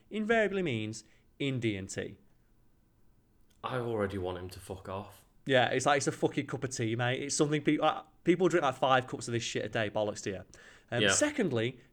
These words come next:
Speaker 1: tea should be made in small quantities. That is, in a teapot. Tea out of an urn is always tasteless, while army tea, made in a cauldron, tastes of grease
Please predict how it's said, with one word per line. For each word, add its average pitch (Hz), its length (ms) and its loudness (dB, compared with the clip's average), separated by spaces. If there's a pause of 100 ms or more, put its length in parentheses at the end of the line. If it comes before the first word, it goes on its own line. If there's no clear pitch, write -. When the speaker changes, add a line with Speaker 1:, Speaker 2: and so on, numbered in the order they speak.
Speaker 1:
tea 233 200 -2
should 233 180 -6
be 233 80 0
made 123 400 -2
in 170 140 -4
small 104 480 -4
quantities. 123 600 -6
That 220 260 -2
is, 165 220 0
in 123 180 -8
a 117 60 -6
teapot. - 640 -8 (400)
Tea 233 320 0
out 196 240 2
of 180 60 0
an 185 120 -2
urn 120 420 -2 (200)
is 160 180 -2
always 104 460 0
tasteless, - 500 -6
while 110 220 0
army 120 280 0
tea, 175 380 -2
made 117 160 -4
in 107 80 -4
a 117 60 -4
cauldron, 165 520 -2 (280)
tastes 202 240 -2
of 202 120 -6
grease 120 460 -2